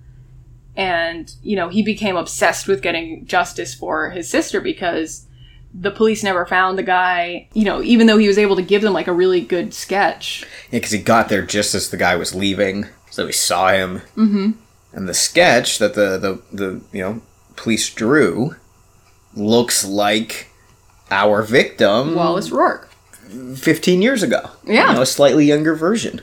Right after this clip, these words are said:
Speaker 1: Mm-hmm. So, you know, the sister was killed in Connecticut, and Wallace Rourke was in Connecticut when he got out of the army, and he had been convicted for a B and E. So he was in the army because,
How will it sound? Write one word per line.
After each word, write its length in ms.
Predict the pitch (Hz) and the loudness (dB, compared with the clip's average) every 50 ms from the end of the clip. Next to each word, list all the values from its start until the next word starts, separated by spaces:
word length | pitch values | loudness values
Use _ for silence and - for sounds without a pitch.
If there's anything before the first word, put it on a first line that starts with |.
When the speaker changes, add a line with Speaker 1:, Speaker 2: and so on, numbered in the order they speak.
| - - | -8 0
Speaker 1:
Mm-hmm. 460 | 214 226 220 214 202 226 349 - - _ _ | 4 4 6 6 6 4 2 0 -2 _ _
So, 580 | - - - 226 220 208 202 196 202 196 - - _ | -4 0 4 4 4 6 6 6 4 4 2 -2 _
you 100 | 226 233 | 4 4
know, 160 | 214 196 190 | 6 6 6
the 140 | 190 202 196 | 4 4 2
sister 340 | - 226 220 214 - 220 208 | 2 0 0 4 4 4 4
was 200 | 202 202 196 - | 4 2 0 0
killed 320 | - 220 208 202 202 202 | 2 4 4 4 4 4
in 180 | 196 196 196 196 | 2 2 0 0
Connecticut, 800 | 208 208 190 185 185 185 208 202 - 214 214 214 214 202 - - - | 0 0 2 4 4 4 2 4 4 4 4 4 4 2 0 0 0
and 180 | 214 202 196 | 2 2 4
Wallace 420 | 190 202 190 185 190 190 185 185 - | 6 6 6 6 6 2 0 -2 0
Rourke 320 | 185 185 175 180 185 - | 2 4 4 4 2 2
was 480 | 190 185 180 180 180 175 165 - - - - _ | 2 2 4 4 2 0 -2 -8 -10 -12 -6 _
in 240 | 214 214 202 202 196 | 0 2 2 2 2
Connecticut 500 | 202 208 190 185 185 185 185 - 190 180 | 0 2 2 2 2 2 2 2 0 0
when 140 | 185 190 185 | 0 -2 -2
he 40 | 185 | 2
got 220 | - 185 180 180 | 2 2 4 4
out 120 | 185 180 | 4 2
of 100 | 185 185 | 0 -2
the 120 | 180 180 - | -4 -4 -2
army, 520 | - 170 180 185 185 196 190 196 196 - _ | 0 -2 0 -2 -2 -2 -4 -4 -8 -8 _
and 360 | 185 185 180 165 170 170 175 | -4 -4 -2 -2 -4 -4 -2
he 140 | 190 214 214 | 0 4 4
had 100 | 196 196 | 4 4
been 160 | 196 190 190 | 2 -2 0
convicted 440 | 190 208 196 165 - - - 190 190 | 0 -2 0 0 -2 0 0 -4 0
for 160 | - 202 185 | 2 2 2
a 60 | 170 | 2
B 220 | 170 175 180 185 185 | 2 0 0 0 0
and 100 | 180 175 | 0 -2
E. 400 | 175 175 180 208 254 285 285 - _ _ _ _ _ _ | -2 -2 0 0 -2 -2 -4 -10 _ _ _ _ _ _
So 140 | - - 208 | -8 -6 -2
he 100 | 202 214 | 2 2
was 140 | 214 196 185 | 2 2 2
in 80 | 196 | 0
the 80 | 190 175 | 2 2
army 260 | 165 160 160 180 190 | 2 2 2 0 0
because, 540 | 180 180 165 - 196 170 165 165 151 - | -2 -2 -2 0 -2 0 0 -2 -6 -8